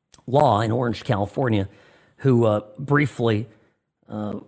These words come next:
was representing Donald J. Trump when Trump was president end stage of the presidency to challenge the election results. You can't do that. Cannot represent Trump because, you know, that's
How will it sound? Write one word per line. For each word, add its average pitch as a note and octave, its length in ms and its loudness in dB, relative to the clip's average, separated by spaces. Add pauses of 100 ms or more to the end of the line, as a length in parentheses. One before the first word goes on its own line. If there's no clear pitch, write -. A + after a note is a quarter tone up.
was G#2+ 260 -6
representing B2 600 0
Donald C3 420 0
J. A2+ 240 -2
Trump - 480 -4
when A#2+ 120 -4
Trump B2+ 320 -4
was - 120 -12
president A2 720 -2 (840)
end C3 240 2
stage A#2 280 -2
of G#2+ 60 -2
the A2 80 -6
presidency A#2 600 -2
to F#2+ 80 -10
challenge A2 520 -2
the A2+ 100 -6
election G#2+ 520 -4
results. A2 580 -4 (340)
You C3+ 80 -12
can't G#3+ 260 -2
do F#3 140 6
that. - 260 -2
Cannot D#3+ 460 0
represent C3 480 -4
Trump B2+ 420 -2
because, B2 400 -4
you D3+ 100 -4
know, C3+ 160 2
that's - 580 -8